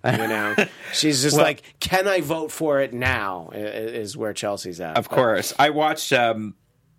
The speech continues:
Speaker 2: uh, was it Super Soul Sunday or whatever? I never, I never do. I just happened to have it on, and, and Beto O'Rourke was on,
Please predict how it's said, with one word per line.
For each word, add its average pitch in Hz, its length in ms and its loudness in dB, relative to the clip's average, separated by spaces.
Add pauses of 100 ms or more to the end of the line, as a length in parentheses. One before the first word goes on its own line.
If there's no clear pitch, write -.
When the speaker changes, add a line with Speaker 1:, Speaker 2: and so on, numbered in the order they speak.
(200)
Speaker 2:
uh, 104 140 2
was 101 200 0
it - 60 -10
Super - 220 -2
Soul 110 220 2
Sunday 107 260 0
or 98 60 0
whatever? 101 200 -2
I 104 40 0
never, 120 320 -2
I 113 80 4
never 120 320 2
do. 98 360 -4
I 104 60 -2
just 107 160 -4
happened 107 300 0
to 104 40 -4
have 104 140 0
it 104 80 0
on, 104 300 0
and, 98 360 -6
and 98 200 -6
Beto 101 140 0
O'Rourke 98 340 -2
was 101 100 -6
on, 98 360 -4